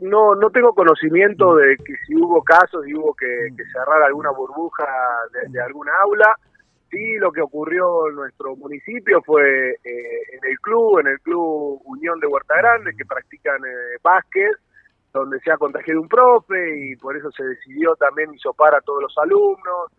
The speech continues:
Speaker 1: donde hubo un caso positivo de los alumnos, así que tampoco fue algo, algo muy grave. Sí, está todo, está todo aislado, hisopado, pero de, de parte de la institución educativa no hubo ningún caso resonante.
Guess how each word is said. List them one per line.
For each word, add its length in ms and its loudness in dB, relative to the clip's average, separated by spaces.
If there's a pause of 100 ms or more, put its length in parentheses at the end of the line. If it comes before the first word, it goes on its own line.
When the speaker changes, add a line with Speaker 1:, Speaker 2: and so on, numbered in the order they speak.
(360)
Speaker 1:
donde 380 -4
hubo 280 0
un 100 -4
caso 260 -4
positivo 580 -4
de 60 -2
los 140 -8
alumnos, 560 -4
así 260 -10
que 140 -12
tampoco 600 -2 (320)
fue 180 6
algo, 540 -2
algo 200 -4
muy 200 -12
grave. 400 2 (360)
Sí, 180 -12
está 240 -8
todo, 560 -8
está 180 -12
todo 280 -6
aislado, 640 0
hisopado, 680 0 (500)
pero 960 -4 (260)
de, 300 -4 (120)
de 280 0
parte 580 0
de 140 -10
la 140 0
institución 480 -10
educativa 720 0
no 260 -6
hubo 580 -4
ningún 360 -20
caso 300 -6
resonante. 540 -12